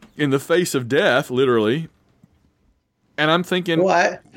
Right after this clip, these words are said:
Speaker 1: go
Speaker 2: I,
Speaker 1: out
Speaker 2: but
Speaker 1: and
Speaker 2: also I think
Speaker 1: fight.
Speaker 2: they're survivors. You know what I'm saying?
Speaker 1: Yeah.
Speaker 2: Especially Sansa.
Speaker 1: Yeah.
Speaker 2: And they were doing the survival thing.
Speaker 1: Yeah.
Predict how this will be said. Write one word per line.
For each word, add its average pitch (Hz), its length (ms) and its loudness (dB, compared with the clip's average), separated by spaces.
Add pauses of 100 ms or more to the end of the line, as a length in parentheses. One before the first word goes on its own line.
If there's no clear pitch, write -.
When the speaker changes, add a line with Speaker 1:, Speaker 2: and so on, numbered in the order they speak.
(260)
Speaker 1:
go 139 140 0
Speaker 2:
I, 160 100 2
Speaker 1:
out 381 160 2
Speaker 2:
but - 40 0
Speaker 1:
and - 80 2
Speaker 2:
also 208 260 -2
I 196 100 2
think 196 220 0
Speaker 1:
fight. 247 380 -4
Speaker 2:
they're 143 440 0
survivors. 123 1080 -2 (120)
You 123 100 4
know 127 60 4
what 127 40 2
I'm 127 80 -2
saying? 143 380 2 (180)
Speaker 1:
Yeah. 117 80 -2
Speaker 2:
Especially 101 300 2
Sansa. - 720 -2
Speaker 1:
Yeah. 123 320 -4
Speaker 2:
And 123 180 0
they 135 140 0
were 160 120 0
doing 156 300 -2
the 175 80 0
survival 180 540 -2
thing. - 380 -10 (1160)
Speaker 1:
Yeah. 98 360 -2